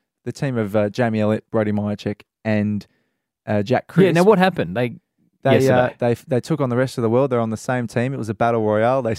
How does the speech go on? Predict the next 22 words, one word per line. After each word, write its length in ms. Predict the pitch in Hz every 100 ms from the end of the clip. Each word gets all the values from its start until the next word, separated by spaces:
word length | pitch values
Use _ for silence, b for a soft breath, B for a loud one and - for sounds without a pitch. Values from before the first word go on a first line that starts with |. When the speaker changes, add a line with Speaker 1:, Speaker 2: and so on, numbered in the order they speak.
| 143
Speaker 1:
started 280 | 147 147 139
really 260 | 139 139 127
strong, 440 | - 143 139 175 b b -
Speaker 2:
Yeah. 140 | 139
Speaker 1:
had 100 | 143
a 80 | 131
really 380 | 131 139 139 123
<laughs> 140 | -
good 180 | 170 151
lead, 340 | 131 147 156 131 b b b _
perhaps, 480 | - 135 147 - -
uh, 260 | 151 135 127 - _ _ _ _ _ _
at 140 | -
quarter 260 | - 160 135
time, 440 | - 156 160 - - _ _ _
and 80 | 139
then 100 | 139
they 120 | 143
finished 340 | 151 175 175 -
a 40 |
disappointing 520 | 185 220 226 214 233
second. 480 | 269 - 294 - 117